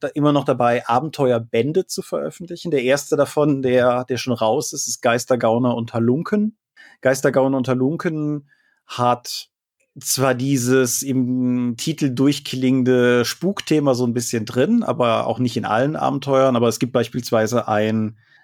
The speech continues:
ein Abenteuer mit Geisterpiraten. Das ist so ein bisschen an eine Geisterzuggeschichte der fünf Freunde angelegt, aber halt auch dann letztendlich was Eigenes. Und das, sagen wir mal, Extremste, was so in diese Richtung geht in dem, in dem Band, ist ein Abenteuer, das uns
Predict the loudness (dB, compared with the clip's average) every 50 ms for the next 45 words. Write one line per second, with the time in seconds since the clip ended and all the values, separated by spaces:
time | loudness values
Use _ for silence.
0 | _ _ _ -2 -2 -2 0 0 0 0 0 0 0 2 2 4 2 2 0 0
1 | -2 0 2 2 0 0 0 -2 -2 -2 0 0 2 2 2 2 2 2 0 0
2 | 0 -2 -2 -2 -2 -4 -6 -8 -8 -8 -8 -8 -8 -10 -10 -8 -8 -8 -8 -8
3 | -8 -8 -10 -10 -8 -4 -2 -2 -2 0 0 0 0 0 2 0 2 0 0 -2
4 | -2 -2 -2 -2 -2 -2 -2 -2 -2 -4 -4 -6 -6 -8 -10 -10 -12 -12 -10 -6
5 | -2 0 0 2 2 2 2 2 0 0 -2 -2 -2 -2 -6 -4 -4 -4 -4 -6
6 | -10 -8 -8 -8 -6 -8 -8 -4 0 0 0 0 0 -4 -4 -8 -10 -8 -2 0
7 | 0 2 4 2 2 2 0 0 0 0 0 0 -2 -4 -8 -6 -6 -8 -8 -8
8 | -10 -12 -12 -12 -10 -4 -2 -2 -2 -2 0 -2 -2 -2 -2 -8 -10 -10 -12 -16
9 | -8 -4 0 0 0 2 2 0 0 0 -2 -4 -8 _ -20 -20 -20 -20 -20 -20
10 | -20 -20 -14 -2 0 2 2 2 0 0 -4 -4 -6 -8 -8 -4 0 2 2 2
11 | 2 0 0 -4 -2 2 2 2 2 0 -2 0 0 0 0 0 -2 -2 -2 -2
12 | -2 0 0 2 2 0 0 0 0 0 0 2 4 4 4 2 2 0 -2 0
13 | 0 2 2 2 2 2 4 2 2 0 0 -2 -4 -4 -4 0 2 2 2 2
14 | 2 2 2 2 2 0 0 -2 -4 -4 -4 -4 -6 -4 -2 -2 -2 -2 -2 -2
15 | -2 -2 -2 -4 -2 0 2 2 2 2 0 -2 -6 -8 -8 -10 -10 -8 -10 -8
16 | -6 -6 -6 -6 -6 _